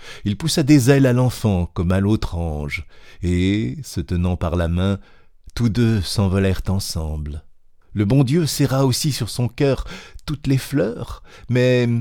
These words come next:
il donna un baiser à la pauvre fleur des champs fanés, et aussitôt elle fut douée de la voix, et chanta avec les anges qui flottent autour du Seigneur,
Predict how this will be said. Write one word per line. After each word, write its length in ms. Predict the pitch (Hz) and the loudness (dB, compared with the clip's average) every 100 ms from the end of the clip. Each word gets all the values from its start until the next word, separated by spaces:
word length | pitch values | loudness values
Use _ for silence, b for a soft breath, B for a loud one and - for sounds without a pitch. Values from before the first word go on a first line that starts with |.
| 127 _ | -4 _
il 160 | 98 101 | -4 0
donna 280 | 107 107 107 | 2 4 4
un 100 | 107 | 4
baiser 520 | 104 113 87 107 104 | 6 4 4 4 4
à 60 | 87 | 2
la 100 | 87 | 0
pauvre 560 | - - 101 101 82 95 | -4 -2 0 0 -2 -6
fleur 380 | - 92 87 | -4 -2 -2
des 140 | 95 92 | -2 -4
champs 260 | - 98 | -2 -2
fanés, 580 | 92 95 98 95 92 95 _ - B | -2 -2 -2 -2 -2 -6 _ -20 B
et 120 | 107 131 | -2 0
aussitôt 840 | 170 - 165 - 208 202 165 156 B B B | 0 -4 -4 -4 -4 -4 -8 -12 B B B
elle 140 | 131 139 | 0 0
fut 260 | - 160 | -2 -2
douée 340 | 127 135 165 156 | 0 4 4 4
de 80 | 147 | 4
la 160 | 156 | 2
voix, 420 | 139 123 135 127 - _ B B | 0 -4 -4 -6 -12 _ B B
et 80 | 143 | 0
chanta 560 | 139 147 156 - 135 123 | 2 4 2 2 2 2
avec 260 | 127 123 | 2 0
les 280 | 143 135 113 | 2 2 2
anges 400 | 127 120 107 - | 2 2 0 -4
qui 100 | 120 | -6
flottent 560 | 107 - 123 107 - 127 | -6 -2 0 -2 -4 -6
autour 420 | 104 - 107 101 | -6 -4 -4 -2
du 120 | 101 | -2
Seigneur, 840 | - 110 101 92 85 - - - | -2 -2 0 -2 -4 -8 -16 -20